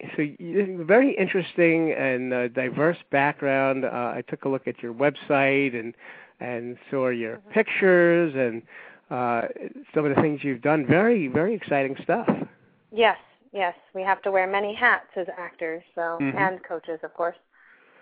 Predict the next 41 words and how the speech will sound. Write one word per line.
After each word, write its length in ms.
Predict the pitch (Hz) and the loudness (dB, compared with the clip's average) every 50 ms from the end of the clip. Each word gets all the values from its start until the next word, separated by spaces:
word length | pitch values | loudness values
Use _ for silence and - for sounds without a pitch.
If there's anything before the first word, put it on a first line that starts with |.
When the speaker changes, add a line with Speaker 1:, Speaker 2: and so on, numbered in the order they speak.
| _ _ - - - - _ _ _ _ _ - - | _ _ -20 -20 -20 -20 _ _ _ _ _ -6 2
Speaker 1:
So 80 | - 170 | 6 6
actually, 240 | 175 170 - 220 | 6 6 6 4
I'd 160 | 156 139 127 - - - - 120 - | 4 4 2 -4 -20 -20 -10 0 4
like 140 | 170 190 - | 4 4 4
to 60 | 190 | 4
hear, 240 | 170 185 170 147 131 - - - - - _ _ _ _ - - - 113 - - - | 2 4 4 4 2 -2 -14 -20 -20 -20 _ _ _ _ -16 -14 -12 -12 -10 -4 2
maybe 260 | 160 160 165 165 165 | 4 4 6 6 6
in 60 | 147 | 4
the 60 | 143 | 4
beginning, 360 | 127 131 127 131 147 151 151 | 2 0 0 2 4 4 4
I'd 20 | 139 | 2
like 100 | 135 - | 2 0
to 60 | - | -2
hear 100 | 143 143 | -4 -2
more 260 | 131 135 139 151 160 | 2 2 4 6 6
about 320 | 151 131 135 127 123 - - | 6 4 4 2 2 0 0
the, 340 | 127 123 120 120 113 - | -2 -2 -2 -2 -4 -6
the, 280 | 107 117 117 117 117 113 | -8 -8 -8 -6 -4 -4
uh, 140 | 110 107 107 - | -4 -6 -6 -8
the, 300 | 143 135 - - - - - - _ _ | -10 -12 -12 -14 -16 -18 -20 -20 _ _
the 140 | 170 143 123 | -18 -18 -18
background 580 | 117 120 - 123 131 143 - - 139 131 127 123 | -12 -8 -4 -2 -2 -2 0 2 2 2 2 2
in 280 | 113 113 113 113 - - - | 0 -4 -6 -10 -12 -14 -12
entertaining, 560 | 170 135 123 - 123 - - 135 120 127 120 | -12 -12 -12 -12 -14 -10 -8 -6 -6 -6 -6
performing, 760 | - - - - - 131 131 131 127 123 123 123 120 117 - - _ _ _ _ _ _ _ _ - | -8 -12 -14 -8 -4 -2 -2 0 0 -2 -2 -4 -4 -6 -8 -12 _ _ _ _ _ _ _ _ -20
Speaker 2:
Mm-hmm. 140 | - 208 262 349 - - | -20 -16 -16 -16 -12 -10
Speaker 1:
uh, 300 | 143 120 120 117 120 120 120 - 165 - | -10 -8 -8 -8 -10 -8 -6 -4 0 0
th-, 360 | - - - - 123 117 - | 0 -2 -2 -8 -8 -8 -4
uh, 140 | - - - | -2 0 0
theater 240 | 123 120 120 123 | 0 0 -2 -4
and 100 | 120 117 | -4 -4
all 120 | 120 117 117 | -4 -4 -2
that 200 | 120 117 - - | -4 -4 -4 -4
stuff. 160 | - 127 117 - - - - - - | -6 -6 -6 -8 -12 -16 -16 -10 -6
Tell 100 | 139 135 | -4 -2
me 120 | 170 196 | 0 0
about 220 | 151 110 104 - - | -2 -2 -4 -8 -10
that. 120 | - - _ _ _ _ _ _ _ _ _ - _ _ _ - - - - - - - - - | -16 -20 _ _ _ _ _ _ _ _ _ -20 _ _ _ -20 -20 -20 -20 -20 -20 -20 -12 -2
Speaker 2:
Well, 380 | 202 214 208 190 180 175 208 262 254 - | 2 4 6 6 6 6 4 2 4 6
um, 420 | 220 214 202 196 196 190 190 196 190 185 - - | 6 8 8 8 8 6 4 2 -2 -10 -2 4
as 300 | 214 208 214 214 214 | 6 8 8 8 6